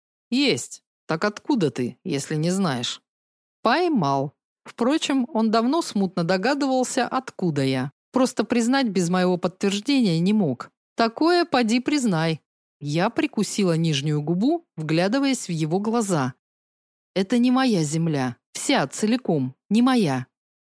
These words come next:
«Не твоя планета». Он начертил перед моим лицом в воздухе круг. Я кивнула и усмехнулась. «Твои люди не знают о нас?» продолжил Ван Гьял. «Нет». «А если узнают?»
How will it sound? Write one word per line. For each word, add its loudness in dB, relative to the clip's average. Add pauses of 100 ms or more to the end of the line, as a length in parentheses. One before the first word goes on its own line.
(200)
«Не 0
твоя 0
планета». 0 (400)
Он 0
начертил -2
перед -2
моим -2
лицом -2
в -4
воздухе -2
круг. -6 (380)
Я 0
кивнула 2
и -4
усмехнулась. -2 (580)
«Твои 2
люди 2
не 0
знают -2
о 0
нас?» -6 (380)
продолжил 0
Ван 0
Гьял. -2 (520)
«Нет». 0 (420)
«А -2
если 0
узнают?» -4